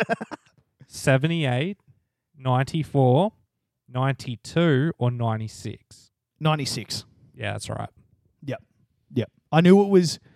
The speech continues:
Speaker 1: just before the millennium, and it didn't really all come together until they clicked into two thousand. That's when it was just absolute dominance.
Speaker 2: In two thousand and eight, who set the record to become the youngest driver to win a Formula One race?
Speaker 1: Max Verstappen.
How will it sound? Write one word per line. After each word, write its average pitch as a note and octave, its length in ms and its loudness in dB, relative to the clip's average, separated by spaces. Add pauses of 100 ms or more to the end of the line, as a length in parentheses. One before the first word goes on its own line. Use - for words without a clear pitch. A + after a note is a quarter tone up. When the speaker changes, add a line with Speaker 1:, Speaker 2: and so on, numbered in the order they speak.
(280)
Speaker 1:
just C#3+ 280 0
before D3+ 280 0
the C#3+ 80 -12
millennium, C3+ 420 -4
and C3 120 -8
it C#3 100 -4
didn't D#3+ 200 2
really D3 320 -4
all C3 140 4
come B2+ 240 -8
together A#2+ 400 -6
until A#2+ 200 -8
they A#2 120 -10
clicked - 320 -12
into A#2 200 -8
two A#2 200 -4
thousand. A2 360 -8
That's A#2 200 -10
when B2+ 100 -4
it A#2 40 -10
was A2+ 120 -12
just A2+ 180 -6 (100)
absolute A2+ 540 -10 (120)
dominance. F#2+ 560 -10 (1600)
Speaker 2:
In D3 100 -6
two E3 260 0
thousand G3+ 400 -2
and D3+ 140 -6
eight, A2+ 220 -8
who C#3 180 0
set - 320 -6
the E3+ 80 0
record C#3 420 -2
to - 80 -8
become B2 340 -6
the A#2+ 80 -8
youngest A#2+ 480 -6
driver A#2 300 0
to A#2 60 -2
win A2+ 180 -4
a G#2+ 60 -4
Formula A2+ 420 -4
One G#2 220 -6
race? - 460 -12 (260)
Speaker 1:
Max C3+ 240 -4
Verstappen. C3 460 -4